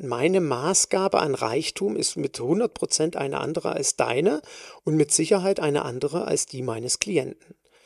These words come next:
Und ich habe ja dir in der letzten Podcast-Folge von einem Klienten erzählt, der sich sagte, als er noch ein ganz junger Mensch war, „Ich will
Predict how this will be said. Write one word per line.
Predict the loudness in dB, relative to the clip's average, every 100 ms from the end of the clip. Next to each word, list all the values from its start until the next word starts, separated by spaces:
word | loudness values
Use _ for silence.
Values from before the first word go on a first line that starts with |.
| -20 0
Und | 2
ich | 6
habe | 8 8
ja | 6 -2 -20 4
dir | 8 10
in | 8
der | 8
letzten | 8 4 -2
Podcast-Folge | -4 -4 0 0 4 4 4 0
von | 0
einem | 0 -2
Klienten | -4 -4 -4 -2 -4
erzählt, | 0 2 2 4
der | 2
sich | 2 0 0
sagte, | 0 0 -2 -8 0 0 0 _ _ _ _ _ _ _ _ _ _ _ _ _
als | -2 0
er | 0 -4
noch | -8 -8
ein | -4
ganz | -4 -4 -2 0
junger | 2 0
Mensch | -2 -4 -4
war, | -6 -6 -12 -20 _ -4
„Ich | -4 -6 -10 2
will | 2 2